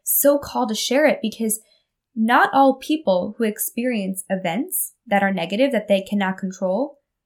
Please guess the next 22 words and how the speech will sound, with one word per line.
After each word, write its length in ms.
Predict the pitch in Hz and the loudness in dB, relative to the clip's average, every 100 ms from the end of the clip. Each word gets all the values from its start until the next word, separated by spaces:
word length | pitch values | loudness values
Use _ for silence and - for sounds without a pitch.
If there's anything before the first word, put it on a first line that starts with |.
| - | 0
adopt 460 | 214 202 170 - | 2 4 2 -2
this. 360 | - - - - _ _ _ _ | -10 -4 -4 -6 _ _ _ _
Yes, 520 | 262 262 254 - - - _ _ | 6 6 6 2 0 -6 _ _
statistically, 680 | - 240 247 233 226 220 208 - - | -6 -2 0 -2 -4 -2 -2 -2 -2
the 100 | 208 | 4
dogs 320 | 196 170 - | 4 4 2
did, 260 | 208 185 190 _ _ | 2 2 0 _ _
but 180 | 226 220 | 4 4
humans, 560 | 208 311 349 320 277 | -2 0 0 0 0
that's 300 | - 226 - | 2 2 2
not 220 | 269 240 - | 0 0 -2
always 340 | 214 208 202 | -2 -2 -4
the 100 | - | -8
case. 460 | 190 - - - - _ _ _ _ _ _ 220 | -10 -12 -8 -8 -10 _ _ _ _ _ _ -6
We 180 | 240 | 0
are 160 | 214 208 | 2 4
very 240 | 208 220 | 4 2
multifaceted, 840 | 233 202 208 196 202 185 - - - _ _ | 2 0 0 -4 -4 -8 -10 -14 -18 _ _
and 80 | 220 | -2
we 100 | 226 | 0
are 80 | 226 | 2
also 500 | 226 240 226 208 | 0 2 0 -2